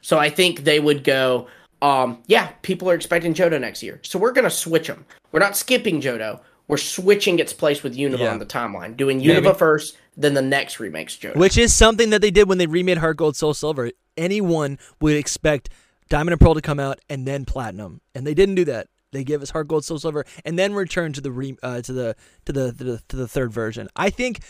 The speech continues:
Speaker 2: the main thing here that I'm kind of understanding is that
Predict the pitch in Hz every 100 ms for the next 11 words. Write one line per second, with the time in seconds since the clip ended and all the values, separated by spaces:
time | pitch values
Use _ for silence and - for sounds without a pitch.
0 | - _ 127 156 135 160 196 190 202 190
1 | 165 175 170 139 135 139 151 151 151 -
2 | 160 151 151 131 135 131